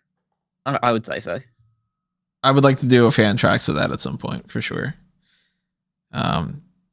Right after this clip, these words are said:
Speaker 2: you, Callum, had mentioned before a movie that might be on your list already, so I might be jumping ahead a little bit, but George Animal Steel and Ed Wood.
Speaker 1: Yeah, I'd, I'd, I wouldn't wanna talk about that until we get onto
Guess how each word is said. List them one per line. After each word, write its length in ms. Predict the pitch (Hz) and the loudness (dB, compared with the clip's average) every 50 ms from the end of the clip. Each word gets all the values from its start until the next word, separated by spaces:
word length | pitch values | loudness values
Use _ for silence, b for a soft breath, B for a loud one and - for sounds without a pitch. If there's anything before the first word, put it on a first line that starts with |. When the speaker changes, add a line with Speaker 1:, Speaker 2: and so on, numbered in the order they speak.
| _ _ _ - - - _ _ | _ _ _ -16 -16 -16 _ _
Speaker 2:
you, 560 | - 127 135 147 165 180 180 185 196 190 180 165 | 0 4 6 8 8 8 8 6 4 4 2 2
Callum, 320 | - - 147 151 151 147 | 4 4 4 6 6 6
had 160 | 143 143 143 | 6 6 6
mentioned 240 | 147 147 143 - 143 | 6 4 4 4 4
before 460 | 127 - - 139 127 117 120 120 117 101 | 4 4 6 6 6 6 6 6 6 6
a 40 | 123 | 6
movie 180 | 120 113 113 107 | 6 6 6 6
that 140 | 110 107 | 4 6
might 160 | 123 165 220 208 | 6 4 4 6
be 80 | 214 | 4
on 140 | 208 151 127 | 4 4 4
your 120 | 131 123 | 4 4
list 440 | 113 110 110 117 - 117 - - - - _ - | 4 4 4 4 4 2 0 -2 -8 -16 _ -4
already, 320 | 117 107 82 87 92 127 | 0 2 4 4 4 4
so 180 | 135 - - 80 | 4 4 2 2
I 60 | 82 | 2
might 160 | 90 92 - | 2 2 0
be 80 | - - | 0 -2
jumping 320 | - 107 - - - 85 | 0 0 0 0 -2 -2
ahead 260 | - 117 123 123 110 101 | 0 2 2 2 2 2
a 40 | |
little 180 | 71 - 101 - | 0 0 -2 -2
bit, 160 | - - - - | -4 -4 -4 -2
but 280 | 101 92 87 82 - | 0 0 0 0 0
George 240 | - 151 180 220 214 | 2 4 4 4 6
Animal 260 | 214 202 190 180 180 160 | 4 4 6 6 6 4
Steel 360 | - - - 156 160 139 113 | 4 4 4 6 6 6 6
and 160 | 90 123 113 | 4 2 2
Ed 260 | 69 - - 127 123 117 | 2 2 2 2 2 2
Wood. 280 | 117 117 104 - - - _ _ _ _ _ _ _ _ _ _ _ _ _ _ _ _ _ _ _ _ _ _ _ _ - | 2 2 2 0 -2 -8 _ _ _ _ _ _ _ _ _ _ _ _ _ _ _ _ _ _ _ _ _ _ _ _ -4
Speaker 1:
Yeah, 200 | 156 151 123 113 | 0 0 2 2
I'd, 180 | 113 113 110 113 - | 0 -2 -4 -6 -8
I'd, 240 | - 117 113 113 - - | -6 -6 -6 -8 -10 -12
I 100 | - 117 | -12 -10
wouldn't 220 | 110 98 85 71 | -10 -12 -14 -14
wanna 120 | 67 67 | -14 -14
talk 180 | - - 67 - | -14 -14 -16 -14
about 180 | - 65 62 - | -12 -12 -12 -10
that 180 | 65 67 - - | -12 -12 -12 -14
until 380 | 64 - - - 58 62 - - | -16 -18 -16 -16 -16 -16 -18 -20
we 80 | - - | -18 -14
get 140 | - - - | -14 -14 -14
onto 280 | - - - - - | -14 -16 -14 -12 -14